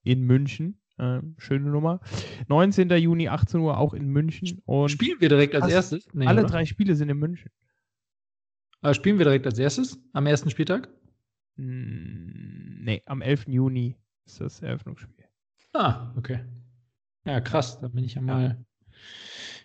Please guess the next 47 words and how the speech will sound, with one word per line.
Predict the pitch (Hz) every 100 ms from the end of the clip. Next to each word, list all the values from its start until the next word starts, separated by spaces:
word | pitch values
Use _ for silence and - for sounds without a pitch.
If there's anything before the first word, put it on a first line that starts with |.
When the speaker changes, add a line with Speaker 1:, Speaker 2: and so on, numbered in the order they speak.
| _
Speaker 2:
bin | - 156
ich | 170 -
ja |
mal | 165 156 151
gespannt, | 143 - 151 127 117
was | 120
das | 123
so | 120 113
wird. | 117
Da | 123
muss | 135 160
ich | -
jetzt | 165 160
wieder | 156 139
Fußballer | 185 185 135 120
lernen. | 113 110 113 107 139
Ich | 139 -
lerne | 139 151
ja | 147
nur | 143 147
zu | -
den | 147 143
großen | 127 147 143
Turnieren, | 117 139 139 135
wer | 139 135
so, | 135 139
wer | 135 147
so | 147
überhaupt | 135 123 143 120
Fußball | - 131 143
Speaker 1:
Gott. | 120
Speaker 2:
spielt | - 127 123
in | 135
Deutschland. | 127 123 127 123 - - -
Speaker 1:
Ich | -
kann | - 175
dir | 190
dazu | 156 147 175
das | 160 -
Panini-Sammelheft | 147 151 170 151 143 165 135 123 123 -
empfehlen. | 117 101 113 113 123
Da | 117
lernt | 120 120 127
man | 107 104 110 _
die | 113
ganz | 117 110 113
gut. | - 127